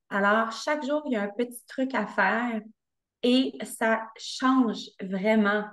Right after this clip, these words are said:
la perception de notre quotidien. Et, euh, par exemple, je veux juste donner un exemple d'un,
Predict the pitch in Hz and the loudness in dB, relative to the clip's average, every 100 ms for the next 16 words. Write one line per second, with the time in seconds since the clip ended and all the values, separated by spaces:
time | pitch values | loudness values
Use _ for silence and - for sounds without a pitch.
0 | _ _ 202 190 202 - - - - - | _ _ -4 -2 -4 -8 -10 -12 -8 -2
1 | 202 233 - _ - 202 202 196 196 - | -2 -2 -8 _ -8 2 4 2 -2 -4
2 | 190 - - 247 - - - 190 185 233 | -6 -6 -2 -2 -4 -16 -12 -4 -2 -2
3 | 254 _ _ _ 226 226 233 240 233 202 | -6 _ _ _ 0 2 4 2 2 2
4 | 196 190 190 - 247 226 208 208 208 269 | 4 2 0 0 0 0 -2 0 0 0
5 | 247 196 202 202 233 226 202 208 196 190 | -6 -6 -6 -4 -4 -2 -2 -2 -2 -2
6 | 185 185 214 220 220 196 180 202 | -2 -2 -2 -4 0 0 0 -4